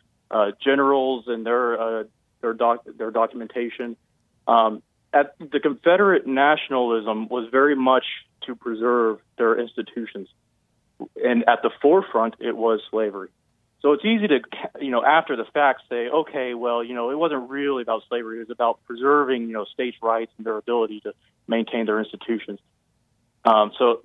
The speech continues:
so those, that's my two cents. Uh, a good historian, uh, uh, and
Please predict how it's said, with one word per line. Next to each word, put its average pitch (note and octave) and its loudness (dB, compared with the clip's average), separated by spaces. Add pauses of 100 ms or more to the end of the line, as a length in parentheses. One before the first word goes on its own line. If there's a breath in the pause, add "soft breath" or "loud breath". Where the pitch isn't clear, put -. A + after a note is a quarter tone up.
so C3 2
those, D#3+ 6
that's D3 4
my A#2+ 4
two A2+ -10
cents. A2 -8 (480)
Uh, A#2 0
a C3 -2
good F#3 2
historian, F3 -4 (320)
uh, B2 -8 (340)
uh, G#2+ -2 (320)
and A#2+ -6